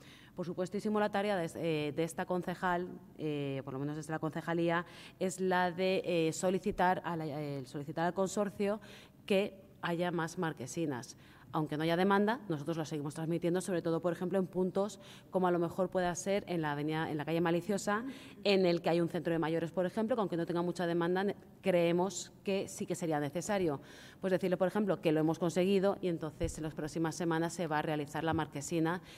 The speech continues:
en la, en, en esta calle. Eh, pero vamos,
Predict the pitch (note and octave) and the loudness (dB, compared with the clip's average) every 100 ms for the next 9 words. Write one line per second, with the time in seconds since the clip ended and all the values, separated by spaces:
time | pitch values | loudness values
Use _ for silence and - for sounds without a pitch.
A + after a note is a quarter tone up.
0 | - E3 E3+ E3 A#2+ C#3+ C3+ B2+ B2+ - | -8 0 2 2 2 0 0 0 -2 0
1 | F#3 F3 - C#3+ D3+ C#3+ C3+ B2 - - | 2 2 0 0 0 0 -2 -6 -14 -18
2 | - - - - F#3+ F#3 F#3 F#3 F3+ F3+ | -18 -20 -4 4 6 6 6 8 8 8
3 | F3+ E3+ F3 F3+ E3 | 6 6 6 4 4